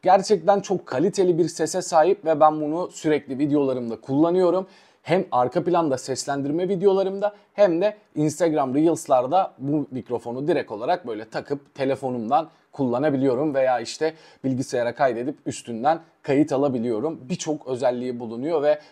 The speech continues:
podcast yayınları tarzında böyle kardioid tarzında bir mikrofon olduğu için sesi direkt ön kısımdan alıyor. Şimdi kutuyu bir açalım hemen. Bak bu kutuyu açması birazcık zor ama şu anda ilk defa kolay açmaya çalıştım ve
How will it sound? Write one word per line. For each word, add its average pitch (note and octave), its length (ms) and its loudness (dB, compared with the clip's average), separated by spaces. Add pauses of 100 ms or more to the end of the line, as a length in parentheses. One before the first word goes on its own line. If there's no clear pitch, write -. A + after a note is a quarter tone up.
(160)
podcast E3 480 -2
yayınları D3+ 460 0
tarzında A2+ 500 -4
böyle G2+ 260 -12
kardioid B2 560 -2
tarzında C#3+ 420 -2
bir C#3 80 -2
mikrofon C#3+ 400 -6
olduğu D3+ 220 -6
için F3+ 280 -4 (240)
sesi D3 420 -2
direkt E3+ 280 4 (200)
ön D3 160 4
kısımdan B2 460 -6
alıyor. A2 360 0 (360)
Şimdi G3+ 260 2
kutuyu G#3+ 340 0
bir A3+ 60 6
açalım G3 420 4
hemen. D3 240 0 (240)
Bak C#3 200 2
bu F3 60 0
kutuyu G3 300 2
açması F#3 440 0
birazcık F3+ 380 2
zor F#3+ 260 0
ama D#3+ 200 0
şu E3+ 140 -4
anda D#3+ 200 0
ilk E3 160 -4
defa D3 380 2 (140)
kolay C3 320 2
açmaya G#2+ 360 -2
çalıştım A2 460 -6
ve C3 160 -4